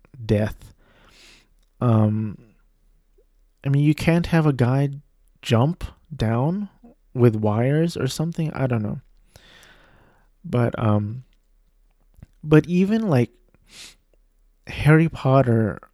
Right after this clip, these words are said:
the first one, has,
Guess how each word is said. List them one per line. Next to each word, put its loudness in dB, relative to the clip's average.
the 2
first 6
one, -2
has, 2